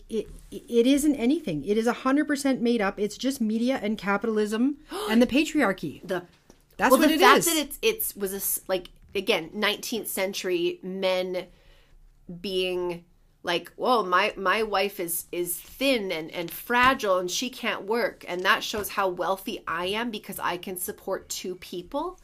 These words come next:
Speaker 2: So he looked better if his wife was unhealthy. L-, j-, the,
Speaker 1: I know, it makes
Speaker 2: the
Speaker 1: no sense.
Speaker 2: patriarchy.
Speaker 1: Actually, K-, in Kate Mann, Mann's book, she talks about, um, where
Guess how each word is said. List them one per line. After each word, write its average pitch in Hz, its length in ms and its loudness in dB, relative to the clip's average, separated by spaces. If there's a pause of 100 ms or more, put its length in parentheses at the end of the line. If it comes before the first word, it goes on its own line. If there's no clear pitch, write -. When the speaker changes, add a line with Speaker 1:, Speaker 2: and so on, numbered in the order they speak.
(600)
Speaker 2:
So 269 160 4
he 269 320 0
looked 269 320 0
better 202 320 0
if 190 160 -6
his 185 180 -6
wife 180 360 -4
was 185 180 -6
unhealthy. 170 760 -8 (1300)
L-, 262 120 2 (180)
j-, 285 180 2 (460)
the, - 120 -4
Speaker 1:
I 269 80 4
know, 285 160 4
it 240 60 0
makes 233 160 2
Speaker 2:
the 233 60 0
Speaker 1:
no 233 60 -2
sense. 294 320 -2
Speaker 2:
patriarchy. 170 400 -6 (180)
Speaker 1:
Actually, 254 460 2 (160)
K-, - 140 -6
in 262 220 4
Kate 233 320 2
Mann, 214 400 0 (120)
Mann's 196 360 -4
book, 202 240 -6
she - 180 -6
talks 190 360 -2
about, 185 420 0 (500)
um, 175 560 0 (240)
where 190 680 2